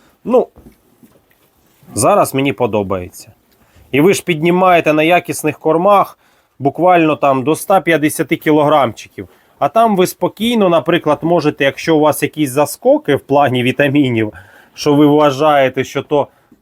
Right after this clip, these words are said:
нашкодить потім м'ясу, воно не нашкодить, воно все буде супер. Ну, якщо у вас навіть є такі заскоки,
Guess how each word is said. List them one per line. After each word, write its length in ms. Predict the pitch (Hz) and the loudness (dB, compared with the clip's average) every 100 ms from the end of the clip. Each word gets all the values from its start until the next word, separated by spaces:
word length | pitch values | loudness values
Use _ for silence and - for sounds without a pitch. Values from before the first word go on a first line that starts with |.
| - | -4
нашкодить 760 | 135 143 - 185 190 143 127 - | -2 -2 -2 0 0 0 -4 -2
потім 460 | 139 135 135 127 | -2 0 0 0
м'ясу, 640 | 131 131 110 170 131 - 127 | 0 -2 0 0 0 -4 -2
воно 260 | 127 143 | 0 0
не 80 | 143 | -2
нашкодить, 800 | 139 - - 139 156 151 117 101 | -2 -2 -4 -2 0 0 -2 -4
воно 180 | 113 123 | -6 -6
все 240 | - 151 | -6 -4
буде 260 | 147 139 127 | -4 -4 -6
супер. 540 | - - 139 - 104 - - - 127 | -6 -6 -6 -2 -4 -6 -20 -8 -2
Ну, 60 | |
якщо 380 | 143 143 - 160 | 0 0 0 2
у 20 | |
вас 220 | 147 131 | 2 0
навіть 300 | 143 135 127 | 0 0 0
є 220 | 127 135 127 | -2 -2 -2
такі 280 | 117 - | -4 -4
заскоки, 640 | 107 110 - 143 180 180 | -6 -6 -6 -2 -2 0